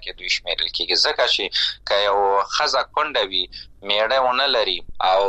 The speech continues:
پنځه شپږ کسه ماشومان وي او د پخوا یو په لس زرو ته پنځلس زره افغانیو باندې، اه،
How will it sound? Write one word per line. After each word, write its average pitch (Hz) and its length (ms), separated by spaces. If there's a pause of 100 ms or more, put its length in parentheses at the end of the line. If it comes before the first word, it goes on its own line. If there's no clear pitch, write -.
پنځه 101 460
شپږ 147 200 (100)
کسه 127 200 (120)
ماشومان 139 440
وي 95 300 (540)
او 107 220
د 147 280
پخوا 143 260 (120)
یو 120 100 (100)
په 107 80
لس 123 240 (140)
زرو 113 160
ته 110 140 (100)
پنځلس 113 520
زره 107 120
افغانیو 107 560
باندې، 104 320 (420)
اه، 92 240